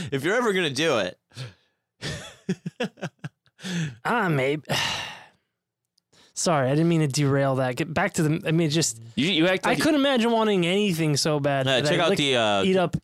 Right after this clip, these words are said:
Speaker 2: Eddie
Speaker 1: out the,
Speaker 2: Nash's asshole.
Speaker 1: check out the John Holmes, uh, Eddie Nash episode. If
Speaker 3: you, you just sound like you're disappointed.
Speaker 2: Yeah, I am. I'm very disappointed in those young ladies.
Speaker 1: Yeah. Meanwhile, he loves, I mean, anybody drinking pee.
Speaker 2: Yeah.
Speaker 1: Yeah.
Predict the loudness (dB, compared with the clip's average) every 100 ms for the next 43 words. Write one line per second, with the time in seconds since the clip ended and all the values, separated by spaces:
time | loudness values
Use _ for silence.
0 | -2 0 2 2 2 2 0 0 -2 -2
1 | 0 0 0 0 2 2 2 2 2 2
2 | 2 0 0 0 0 0 -2 -2 -2 -4
3 | -4 -4 -4 -4 -2 -2 -2 0 0 0
4 | 0 0 2 2 2 0 0 0 -2 -4
5 | 0 0 0 -4 -10 _ _ _ _ _
6 | _ _ _ 0 2 2 0 -6 -4 0
7 | 2 0 -2 -4 -2 2 2 2 0 0
8 | 2 4 2 2 0 2 2 0 0 0
9 | 2 2 0 -8 -20 -20 -18 -18 -8 -2
10 | 2 2 2 0 -2 -6 _ 0 2 0
11 | 0 0 -2 -4 -4 -2 -4 -4 _ _
12 | _ _ _ _ _ _ _ _ _ _
13 | -4 0 0 -2 -6 -4 0